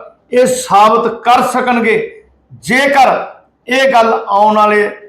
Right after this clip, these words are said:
ਮਹੀਨਿਆਂ ਦੇ ਵਿੱਚ ਸਾਬਤ ਹੋ ਗਈ, ਉਹ ਲੋਕਾਂ ਦੇ ਮਨਾਂ ਦੇ ਵਿੱਚ ਸਾ ਗਏ,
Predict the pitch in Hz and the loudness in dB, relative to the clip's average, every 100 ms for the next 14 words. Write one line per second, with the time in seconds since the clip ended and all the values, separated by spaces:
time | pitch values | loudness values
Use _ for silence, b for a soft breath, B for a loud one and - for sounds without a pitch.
0 | 190 190 185 196 202 202 196 196 196 170 | -6 -4 -2 -2 0 0 0 0 0 -2
1 | - - _ _ _ _ _ - - 190 | -4 -10 _ _ _ _ _ -12 -2 2
2 | 202 202 202 160 139 214 233 240 165 - | 2 2 -2 -4 0 2 2 0 -2 -6
3 | - _ _ - 262 269 247 202 214 214 | -16 _ _ -4 0 2 0 0 -2 0
4 | 226 220 220 190 196 208 208 196 - 190 | 0 0 0 -2 0 0 -2 -6 -8 -12
5 | - 185 202 226 240 226 - | -6 0 2 2 2 0 -2